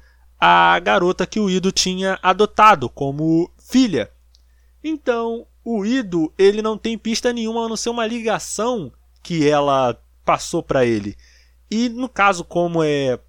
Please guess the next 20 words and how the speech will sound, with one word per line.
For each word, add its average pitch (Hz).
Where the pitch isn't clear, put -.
futurista, 156
não 156
é 202
bem 160
uma 185
ligação, 180
no 123
caso 131
era 143
uma 151
videochamada. 135
E 277
nessa 320
videochamada, 170
o 180
Ido, 202
ele 202
percebe 180
que, 180
putz, -